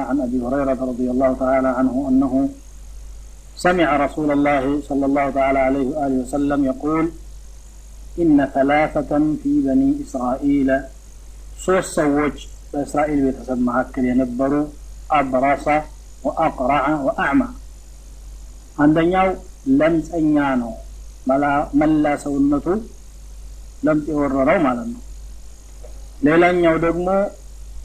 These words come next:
ራሰ መላጣና ጠጉሩ ሙሉ ለሙሉ የረገፈ ሰው ነበር። ሶስተኛው ደግሞ አይኑ የታወረ ነው፣ ሁለት አይኑ የጠፋ። እነኚህን ሶስት ሰዎች አላህ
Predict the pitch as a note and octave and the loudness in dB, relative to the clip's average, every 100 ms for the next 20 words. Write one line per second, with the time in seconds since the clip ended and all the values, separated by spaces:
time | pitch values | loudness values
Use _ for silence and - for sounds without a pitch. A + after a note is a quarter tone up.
0 | - D3 D3+ - D#3 D3+ C#3+ C#3+ D3+ D3 | -2 2 2 2 0 2 2 2 2 2
1 | D3+ E3+ E3 - D3+ D3+ D#3 F#3 D#3+ C#3+ | 4 2 0 -4 -2 0 2 2 2 2
2 | C#3+ C#3+ C3+ C3 A#2 C3 B2 D#3+ G3 - | 2 2 2 0 -2 -4 0 0 -2 -12
3 | - - - - - - C#3+ B2+ A#2 A#2+ | -18 -18 -16 -16 -8 0 2 2 2 -4
4 | - - - - - - - - - - | -8 -12 -14 -14 -16 -16 -18 -18 -16 -16
5 | - - - - - F3+ - F3 E3+ E3+ | -16 -16 -18 -8 2 2 4 2 4 6
6 | D#3 D#3+ D#3+ G3 G#3+ G#3+ - - - - | 4 2 0 2 2 0 -8 -16 -18 -18
7 | - - - - - - - - D3 D3 | -20 -20 -18 -18 -18 -16 -6 4 6 6
8 | D#3+ E3 D3 C#3 C3+ C3 C3+ C3 A2+ - | 4 2 0 2 4 4 4 4 0 -10
9 | - - C#3+ C#3 - C3+ C3 B2+ C3 - | -18 -6 0 0 2 4 4 2 -4 -8
10 | - - - - - - - - - - | -16 -16 -18 -20 -20 -20 -20 -18 -16 -16
11 | - - - - - - - D#3 F3+ G#3+ | -16 -18 -18 -18 -18 -16 2 6 6 10
12 | B3 A#3+ F#3+ F3 E3 E3 F3+ D3+ D3 D#3+ | 10 8 4 0 0 2 2 2 2 2